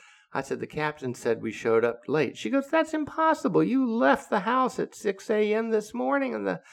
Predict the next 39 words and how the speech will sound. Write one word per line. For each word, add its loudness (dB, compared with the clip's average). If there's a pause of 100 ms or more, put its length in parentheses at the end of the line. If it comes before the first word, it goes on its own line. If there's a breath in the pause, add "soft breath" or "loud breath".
(160 loud breath)
shipyard's 2
only -2
fifteen -4
minutes -4
away." 2
I 2
said, -2
"I 0
know." -2 (800 soft breath)
But 4
it -4
turns 0
out 4
what 2
the -4
captain 2
did 8
was 0
he -4
turned -2
the -6
ship's -4
clocks -4
ahead -4 (400 soft breath)
to -2
make 0
us 2
look -4
like -6 (140)
idiots 2
and, -14 (340)
and -8
that 0
he -4
was -4
telling -2
the -8
truth. -4 (2000 loud breath)
So, 10